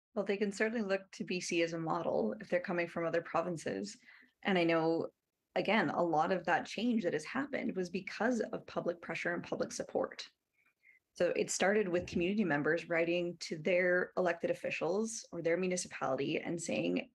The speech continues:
Speaker 1: "Hey, I don't want to see rodenticides in my community." These are harming wild animals, and they're inhumane.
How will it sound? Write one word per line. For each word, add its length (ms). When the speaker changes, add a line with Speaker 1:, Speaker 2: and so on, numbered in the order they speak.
Speaker 1:
"Hey, 440
I 100
don't 140
want 140
to 20
see 160
rodenticides 520
in 40
my 120
community." 720
These 140
are 60
harming 580
wild 320
animals, 640
and 420
they're 140
inhumane. 760